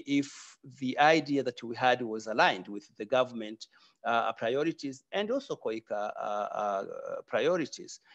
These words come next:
And fortunately, uh, we realized by the time we were discussing with them, Ko-, Ko-, koika was actually, uh, aiming at, uh, uh, widening its project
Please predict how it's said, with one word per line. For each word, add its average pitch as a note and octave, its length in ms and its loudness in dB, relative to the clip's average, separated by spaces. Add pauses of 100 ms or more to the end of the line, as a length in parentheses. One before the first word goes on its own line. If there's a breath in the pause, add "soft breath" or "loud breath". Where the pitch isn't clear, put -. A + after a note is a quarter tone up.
(100)
And C3 160 -4
fortunately, C#3 920 -2
uh, B2 160 2
we B2+ 200 -2
realized C3 480 4
by C#3+ 80 0
the D#3+ 140 2
time E3+ 340 6
we D3 60 4
were B2+ 320 6 (160)
discussing E3 640 4
with A2 180 -4
them, G#2 180 -6 (400 loud breath)
Ko-, - 200 -8
Ko-, - 140 2 (100)
koika E3+ 340 10
was C3+ 240 8
actually, C3 600 4
uh, A#2+ 360 6
aiming D3 480 6
at, - 280 0
uh, A2+ 280 6
uh, A2+ 300 4
widening C#3 640 6
its A2+ 160 -6
project A#2 540 -2